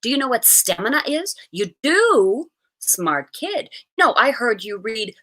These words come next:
The Lord is my shepherd in assembly yesterday. I was very impressed. Wonderful delivery.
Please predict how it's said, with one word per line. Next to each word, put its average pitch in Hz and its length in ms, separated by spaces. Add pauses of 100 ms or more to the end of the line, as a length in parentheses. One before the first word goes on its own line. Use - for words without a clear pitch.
The 202 80
Lord 208 320
is 202 100
my 196 160
shepherd 190 460
in 160 100
assembly 185 520
yesterday. 147 520
I 175 100
was 160 180
very 254 400
impressed. - 520
Wonderful 262 540
delivery. 143 560